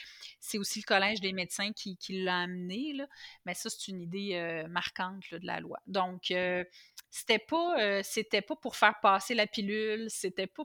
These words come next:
pour, euh, c'est, c'était vraiment une philosophie qui nous habitait, puis qui, après communisme, a habité, là, pour faire, euh, le meilleur projet de loi, euh, possible. Puis c'est certain que je pense qu'il y avait encore du travail à faire sur les soins palliatifs.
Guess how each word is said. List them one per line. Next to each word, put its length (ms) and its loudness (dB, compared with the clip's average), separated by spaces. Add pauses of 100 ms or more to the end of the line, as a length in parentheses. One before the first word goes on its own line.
pour, 320 -6
euh, 240 2 (560)
c'est, 300 -2
c'était 460 0
vraiment 320 4
une 120 0
philosophie 920 0
qui 100 -10
nous 300 -4
habitait, 500 -2 (400)
puis 140 -6
qui, 200 0
après 280 0
communisme, 580 -6
a 60 -2
habité, 420 -6
là, 140 -6
pour 240 -16
faire, 340 -4
euh, 460 -6
le 100 -4
meilleur 280 -2
projet 360 -4
de 80 -10
loi, 220 -6
euh, 480 -6
possible. 580 -6 (640)
Puis 100 -4
c'est 160 2
certain 380 2
que 160 2
je 120 4
pense 280 -2
qu'il 100 2
y 20 4
avait 120 -2
encore 260 0
du 140 -6
travail 320 -2
à 100 0
faire 460 -4
sur 320 -4
les 140 -2
soins 220 -6
palliatifs. 840 -4